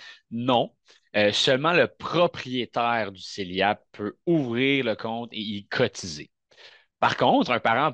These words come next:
peut donner de l'argent à son enfant et ce dernier pourra cotiser au celiap par la suite. Euh, par exemple aussi, euh, l'excédent n'étant pas utilisé pour les études par votre enfant dans le cadre du R E E E,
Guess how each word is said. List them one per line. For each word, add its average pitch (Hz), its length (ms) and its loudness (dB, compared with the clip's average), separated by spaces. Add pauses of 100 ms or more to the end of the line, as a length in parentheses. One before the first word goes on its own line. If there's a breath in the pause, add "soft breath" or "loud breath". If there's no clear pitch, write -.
peut 240 260 4
donner 123 300 2
de 110 80 -4
l'argent 101 380 -2
à 101 100 -10
son 107 220 -8
enfant 95 420 -2
et 131 100 -2
ce - 140 -6
dernier 95 340 -4
pourra 101 340 -4
cotiser 131 720 -2
au - 80 0
celiap 90 480 -4
par 90 120 -2
la 78 120 -4
suite. - 300 -8 (580 loud breath)
Euh, 98 140 4
par 139 160 4
exemple 131 640 0
aussi, 113 580 -4
euh, 90 220 0 (100)
l'excédent 156 760 2
n'étant 117 240 -2
pas 170 260 0
utilisé 123 680 -2
pour 104 160 -2
les 107 280 -2
études 113 520 -2 (100)
par 185 160 2
votre 123 220 -2
enfant 110 420 -6
dans 131 420 0 (280)
le 95 120 -2
cadre 104 320 0
du 95 160 -12
R 101 240 0 (140)
E 101 160 -4
E 101 140 -4
E, 123 220 -2